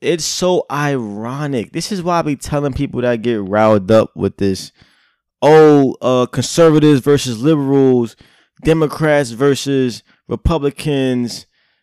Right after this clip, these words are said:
and Donald Trump versus the people," and all this other shit. Like, eh, y'all think these people wanna save these babies so much, right? The C D C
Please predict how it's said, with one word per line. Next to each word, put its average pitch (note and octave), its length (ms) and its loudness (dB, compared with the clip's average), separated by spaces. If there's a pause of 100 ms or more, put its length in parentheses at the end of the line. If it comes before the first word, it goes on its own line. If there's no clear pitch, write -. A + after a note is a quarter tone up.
(200)
and A2 380 -6
Donald C#3+ 300 -4
Trump D#3 280 -4
versus C3 300 -4
the - 100 -18
people," D3 340 -4
and B2+ 80 -2
all C3 80 -2
this B2+ 100 -8
other B2 180 -6
shit. A2+ 200 -8
Like, G#2+ 240 -8 (1400)
eh, A#2+ 100 -6 (680)
y'all D3+ 280 0 (100)
think F#3 340 0
these D3 200 -6
people C#3 640 -4
wanna B2 280 0
save C#3 460 -2
these C3 200 -2
babies A2 500 -2
so B2+ 340 -2
much, A#2+ 460 -4
right? A#2+ 260 -6 (340)
The C3 120 -6
C F#3+ 340 -2
D F#3+ 200 -2
C F3+ 600 -6